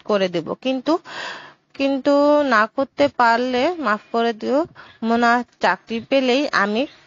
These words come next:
টাকাটা পরিশোধ করে দেব।" গ-, গন্দারের গন্দার, সুজানা হাসে হেসে বলল। "ধার শোধ করবা, তাও আবার নিজের টাকা নয়,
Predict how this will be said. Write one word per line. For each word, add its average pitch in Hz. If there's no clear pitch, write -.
টাকাটা 220
পরিশোধ 214
করে 190
দেব।" 156
গ-, 202
গন্দারের 214
গন্দার, 220
সুজানা 208
হাসে 208
হেসে 208
বলল। 180
"ধার 220
শোধ 240
করবা, 208
তাও 214
আবার 254
নিজের 233
টাকা 240
নয়, 196